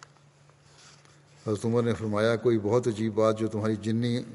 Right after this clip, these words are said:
تمہارے پاس لائی ہو۔ کاہن تھے، جادو کرتے تھے، کوئی جنی تمہارے پاس کوئی بات، عجیب بات لائی۔ اس نے کہا کہ ایک دفعہ جب کہ میں بازار میں تھا کہ وہ میرے پاس آئی تو میں نے اس، اس میں گھبراہٹ معلوم کی۔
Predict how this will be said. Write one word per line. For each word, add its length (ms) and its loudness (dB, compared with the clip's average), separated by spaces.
تمہارے 240 -2
پاس 300 0
لائی 240 0
ہو۔ 100 -6
کاہن 300 -2
تھے، 220 0
جادو 300 -2
کرتے 320 -4
تھے، 160 -6
کوئی 160 -6
جنی 260 0
تمہارے 180 0
پاس 180 -4
کوئی 220 -6
بات، 240 0
عجیب 240 -6
بات 180 0
لائی۔ 200 -2
اس 140 -6
نے 80 -6
کہا 140 0
کہ 40 2
ایک 200 2
دفعہ 280 0
جب 160 0
کہ 80 0
میں 80 2
بازار 380 2
میں 140 -2
تھا 200 0
کہ 100 -6
وہ 120 -2
میرے 220 2
پاس 220 0
آئی 340 0
تو 60 -12
میں 140 -2
نے 80 0
اس، 200 -2
اس 200 -10
میں 120 -2
گھبراہٹ 440 2
معلوم 280 -2
کی۔ 140 -14